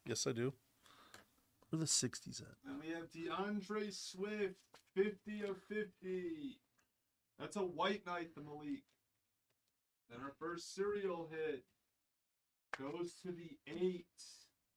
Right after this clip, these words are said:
Speaker 2: One fifty-eight of one ninety-nine, Cade Otton. And then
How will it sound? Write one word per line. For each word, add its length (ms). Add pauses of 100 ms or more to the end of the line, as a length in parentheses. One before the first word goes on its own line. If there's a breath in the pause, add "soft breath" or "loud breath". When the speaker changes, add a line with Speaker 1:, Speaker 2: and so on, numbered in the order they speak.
(300)
Speaker 2:
One 300
fifty-eight 560
of 160
one 220 (200)
ninety-nine, 580 (140)
Cade 260
Otton. 440 (1500)
And 120
then 20